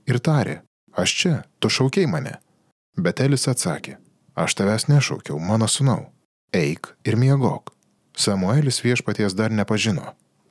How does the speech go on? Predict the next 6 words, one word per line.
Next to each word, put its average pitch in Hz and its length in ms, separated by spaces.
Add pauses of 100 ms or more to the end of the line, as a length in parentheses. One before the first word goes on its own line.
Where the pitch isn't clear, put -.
Jam 127 260
dar 127 180
nebuvo 120 480
apreikštas 92 640
Viešpaties 85 560
žodis. 78 480